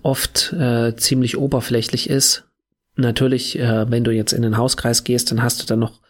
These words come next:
engeren Kontakt. Manchmal ist das aber auch gar nicht möglich, weil du vielleicht total eingebunden bist beruflich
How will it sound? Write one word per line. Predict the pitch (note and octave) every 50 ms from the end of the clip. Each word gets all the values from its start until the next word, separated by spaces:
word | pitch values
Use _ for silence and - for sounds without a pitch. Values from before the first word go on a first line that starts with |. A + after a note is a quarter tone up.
| _ _ _ _ _ _ _ _ _ _
engeren | - B2 C#3+ C#3+ C3+ C3+ C#3 C#3 C3
Kontakt. | - C#3 C3+ - - C#3+ C#3+ - - - -
Manchmal | A#2 A#2 B2+ - - C3+ C3+
ist | C3+ - -
das | C3+ -
aber | B2 A#2 A#2+
auch | A#2+ A#2 -
gar | - G#2+ A2
nicht | A2+ A2 - -
möglich, | A#2+ B2+ D3+ D3+ - C3 B2+ B2 - - - - -
weil | G#2 G#2 G#2
du | A2+ A2 A2 A2 G#2+
vielleicht | - - A#2 A2 G#2+ A2+ A2+ - - - - - - - -
total | - A#2 - - - A#2+ A#2 -
eingebunden | - A#2+ C3 B2+ B2 - B2 A#2+ A#2 A#2+ A#2+ A#2
bist | A#2+ B2 A#2+ - - -
beruflich | - A#2 A#2 A#2 B2+ B2+ - B2 A#2+ A#2 A#2 - - -